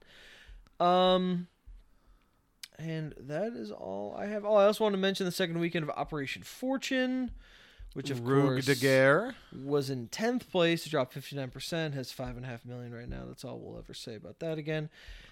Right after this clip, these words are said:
Speaker 1: And Avatar: The Way of Water, finally did it, folks. It crossed Titanic on the domestic charts. It is now the eighth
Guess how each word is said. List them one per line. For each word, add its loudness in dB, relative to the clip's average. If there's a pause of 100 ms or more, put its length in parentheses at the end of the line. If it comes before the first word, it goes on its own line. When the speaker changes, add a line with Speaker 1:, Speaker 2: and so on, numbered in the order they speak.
(220)
Speaker 1:
And 8
Avatar: 4
The -2
Way 4
of 6
Water, 6
finally 2
did 6
it, 2
folks. 2
It 0 (520)
crossed 2 (840)
Titanic -12 (180)
on -12
the -12
domestic -6
charts. 2
It -12
is -12
now -8
the -14
eighth 0